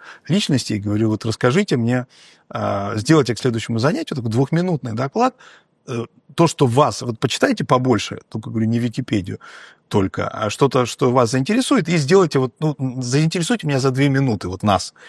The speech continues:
аудиторию». Только, говорю, не надо пересказывать Википедию. Ну, кто-то вышел, всё равно стал пересказывать Википедию. Я говорю: «Смотрите, вот это, вот я вот про это говорю, вот так надо».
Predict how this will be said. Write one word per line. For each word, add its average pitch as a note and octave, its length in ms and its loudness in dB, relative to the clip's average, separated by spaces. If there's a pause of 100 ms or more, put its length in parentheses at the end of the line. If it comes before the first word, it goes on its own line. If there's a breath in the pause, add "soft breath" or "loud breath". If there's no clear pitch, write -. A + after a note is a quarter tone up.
(180 loud breath)
аудиторию». A2 600 -2 (540 loud breath)
Только, C#3+ 160 2
говорю, C#3+ 120 4
не D3 60 4
надо F#3+ 120 4
пересказывать C#3+ 400 2
Википедию. A#2+ 440 -2
Ну, G#3+ 60 -2
кто-то E3+ 200 0
вышел, G3 220 0
всё - 80 -10
равно D#3 120 4
стал C3 160 -2
пересказывать A#2 420 -2
Википедию. A2 420 -4
Я A2 60 -2
говорю: A#2+ 100 -2
«Смотрите, B2 320 0
вот A#2 180 0
это, A2+ 200 0
вот G2+ 100 -6
я C3 100 4
вот B2 160 -2
про B2+ 140 4
это A2 180 0
говорю, F#2+ 160 -8
вот B2+ 160 -2
так A2+ 220 -2
надо». F#2+ 320 -10